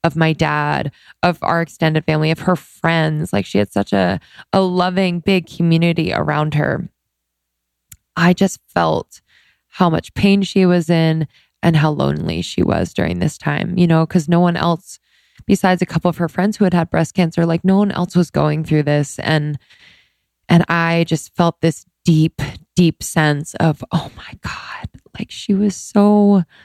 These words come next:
so, so lonely. And I just kept saying, "I'm so sorry." You know, like, I was just busying myself being strong for my siblings so that they didn't get upset, for my dad. And,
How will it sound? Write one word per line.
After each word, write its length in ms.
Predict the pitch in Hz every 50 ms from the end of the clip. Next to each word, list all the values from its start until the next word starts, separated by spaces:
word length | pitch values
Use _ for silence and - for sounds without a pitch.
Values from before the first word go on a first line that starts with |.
| _ _ _
so, 800 | _ - - - - - 196 190 190 190 190 190 190 196 202 190 185 -
so 560 | - - - - - 175 170 170 170 170 170
lonely. 680 | 160 156 165 165 165 160 165 151 - - 175 180 160 - _ _ _ _ - - _ _ _ _ _
And 420 | 165 165 165 160 156 151 151 - -
I 100 | - 170
just 240 | 165 - 165 - -
kept 160 | - - -
saying, 260 | - - - 151 147
"I'm 140 | 165 156 156
so 300 | - - - - - 175
sorry." 520 | 160 - - 185 190 185 170 151 151 - - 175 180 -
You 80 | 175
know, 240 | 160 160 160 160 160
like, 280 | 165 160 156 - - _ _ _ _ - - - - - _ -
I 120 | 180 190
was 200 | 190 190 180 -
just 180 | - 165 - - _ _
busying 420 | 180 180 160 175 175 170 165 165
myself 540 | 160 156 160 156 - - 165 156 160 156 -
being 240 | - 165 151 151 147
strong 760 | - - - - 156 151 151 151 151 151 151 151 151 151 - -
for 300 | - _ 156 151 143 143
my 140 | 147 143 147
siblings 540 | - - 208 - - 180 180 175 170 160 -
so 100 | - 160
that 160 | - - -
they 140 | - 180 196
didn't 220 | 202 - 185 180 175
get 140 | - -
upset, 360 | 160 - - - 165 160 - -
for 100 | - -
my 120 | - -
dad. 480 | - - 180 175 175 175 165 160 160 160
And, 180 | 151 147 147